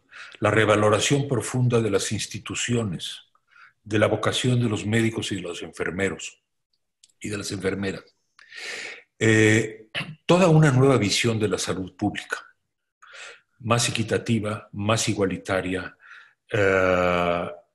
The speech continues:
más científica, más informada, más conectada. En el aspecto de la pobreza y de la desigualdad, en particular la pobreza, tenemos que volver a pensarlo y actuar muy pronto.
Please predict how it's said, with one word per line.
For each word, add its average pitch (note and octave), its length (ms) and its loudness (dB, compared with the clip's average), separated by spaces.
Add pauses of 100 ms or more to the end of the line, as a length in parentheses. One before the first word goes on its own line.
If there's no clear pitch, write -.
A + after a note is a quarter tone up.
(240)
más E2+ 180 -4
científica, - 760 -4 (380)
más A2 240 0
informada, G2 840 0 (100)
más A2 220 0
conectada. F2+ 680 -6 (1500)
En C3 140 4
el B2+ 100 2
aspecto C#3 420 -2
de A#2 100 2
la G2 140 0
pobreza G#2+ 540 -2
y G2 80 -2
de F2+ 100 -4
la F2 100 -2
desigualdad, E2+ 720 -4 (400)
en G#2 160 -10
particular - 520 -8
la A#2 120 -8
pobreza, E2 460 -10 (880)
tenemos B2+ 400 0
que A#2 120 -6
volver G2+ 320 -2
a - 120 -6
pensarlo G#2 600 -4
y F#2+ 100 -2
actuar G#2 440 -6 (580)
muy A2+ 180 0
pronto. F2+ 420 -6